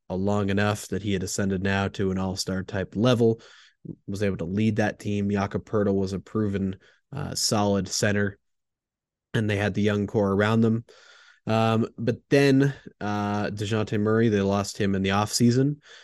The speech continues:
Uh, midway through this season, they traded Jakob Poeltl. Um, and really this season, they've committed to, "We are now a, you know, truly rebuilding team,"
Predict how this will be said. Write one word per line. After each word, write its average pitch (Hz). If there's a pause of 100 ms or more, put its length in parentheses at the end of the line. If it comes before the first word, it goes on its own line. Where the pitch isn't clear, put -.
(160)
Uh, 92
midway 104
through 104
this 120
season, 98
they 98
traded 98
Jakob 92
Poeltl. 104 (440)
Um, 90 (300)
and 104 (260)
really 123
this 110
season, 101
they've 101
committed 110
to, 95 (420)
"We 107
are 98
now 107
a, 98 (600)
you 95
know, 90 (720)
truly 151
rebuilding 107
team," 87